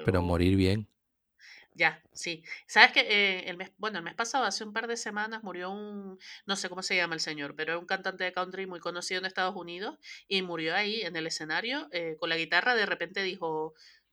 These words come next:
Speaker 2: "Disculpen un momento", y se quedó tieso.
Speaker 1: <laughs> Que me voy,
Speaker 2: Ay.
Speaker 1: que me voy.
Speaker 2: <laughs> Sí, sí, que me voy y se fue. Digo, bueno, pues eso tiene que ser una muerte satisfactoria desde el punto de vista artístico, digo yo.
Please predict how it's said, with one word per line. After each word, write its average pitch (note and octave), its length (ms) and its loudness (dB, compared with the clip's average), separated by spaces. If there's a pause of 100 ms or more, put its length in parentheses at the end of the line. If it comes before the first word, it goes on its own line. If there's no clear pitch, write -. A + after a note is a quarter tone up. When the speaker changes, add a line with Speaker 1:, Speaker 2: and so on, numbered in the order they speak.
(160)
Speaker 2:
"Disculpen F#3+ 440 0
un A#3 100 0
momento", G#3+ 520 -4
y A3+ 60 0
se F#3 160 4
quedó F3+ 420 2 (200)
tieso. D#3 420 2
Speaker 1:
<laughs> G2+ 340 2 (320)
Que F#2 100 4
me G2 80 8
voy, C#3+ 180 12
Speaker 2:
Ay. - 180 6
Speaker 1:
que B2 80 4
me B2+ 80 4
voy. D#3 200 4 (180)
Speaker 2:
<laughs> - 160 -16
Sí, C#4+ 220 -2
sí, E4+ 140 -2 (340)
que E4+ 120 12
me G3+ 80 8
voy G#3 160 8
y D#4+ 80 4
se F#4 160 6
fue. D#4 220 2 (460)
Digo, F#3+ 220 6
bueno, B3 300 4
pues F3+ 180 -2
eso F3+ 200 -4
tiene G3+ 120 2
que A3+ 80 0
ser A#3 120 0
una A#3+ 140 2
muerte A#3 340 -4
satisfactoria G3+ 880 -2
desde C4 140 0
el F3+ 80 -2
punto F#3 240 -12
de F3 60 -6
vista G3 200 -8
artístico, G3 520 -10
digo D#3 200 -4
yo. E3 120 -10